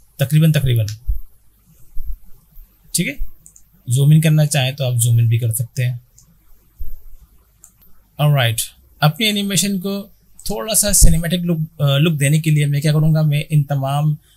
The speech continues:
layers को कर दूँगा प्रीकम्पोज और मैं newspaper animation इसका नाम दे दूँगा, ठीक है। और import कर लूँगा मैं एक अदद, अ,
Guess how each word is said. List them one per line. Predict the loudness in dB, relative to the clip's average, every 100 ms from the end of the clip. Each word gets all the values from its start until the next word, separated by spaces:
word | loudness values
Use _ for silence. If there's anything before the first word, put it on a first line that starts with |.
| -4
layers | 2 2 2
को | 0 0
कर | 0 -2
दूँगा | 0 -2
प्रीकम्पोज | -2 -6 -4 -4 -4 -4 -4 0 0 2 0 -4 -20 -20 _ -8
और | -4 -4 -6 -6
मैं | -4 -2 -4
newspaper | -2 -4 -2 -2 -2 -2 -8 -6 -4 -4 -4 -4 -4 -6 _ _ -20 _ -6
animation | -4 -2 -4 -2 0 0
इसका | 0 -2
नाम | -2 -2
दे | -2
दूँगा, | 0 -2 -2 -6 -8 -6
ठीक | -4 -4
है। | -4 -8 _ _ -12
और | -4 -2 -2 -4 -6 -8 -14 _ 0
import | 0 2 -2 -4
कर | 0
लूँगा | 0 2 0 -2
मैं | -4 -4 -6 -8 -12 -14 -20 -14 -4
एक | 0 0 -4 -6
अदद, | -6 -2 -2 -2 6 8 8 2 -4 -6 -4
अ, | -2 0 0 -2 -2 -4